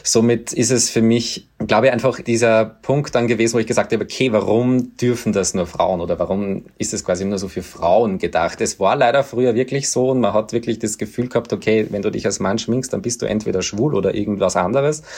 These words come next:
Äh, und es wird sofort auf eine sexuelle Richtung hingelenkt und ich finde, das sollte man eigentlich trennen. Also Make-up ist einfach für jeden persönlich und hat eigentlich nichts mit der sexuellen Orientierung zu tun.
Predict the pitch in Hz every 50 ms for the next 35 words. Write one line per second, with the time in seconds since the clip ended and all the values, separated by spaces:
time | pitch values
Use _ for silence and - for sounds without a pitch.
0 | - - - - - - - - - - - 110 107 107 110 110 120 117 123 117
1 | 123 135 127 - 131 117 - 120 123 139 127 - 117 113 117 110 - 120 120 -
2 | - 120 113 104 107 107 123 135 - - 113 101 101 101 98 92 95 90 90 87
3 | 90 87 104 95 92 82 - - 104 98 98 92 92 92 - 101 92 90 - 92
4 | 90 85 82 87 87 85 82 - - - 90 90 87 82 80 80 80 95 90 85
5 | 87 95 - - 95 - 98 87 - 95 90 - - 87 - - - 90 - -
6 | - - - 95 98 104 92 - - 82 - - 95 92 110 101 90 - 92 -
7 | - 87 - - 90 90 87 - 90 90 95 95 - - - - 82 80 - -
8 | 90 87 82 - - - - - - - - 50 - - - - - 92 85 85
9 | - - - - - - -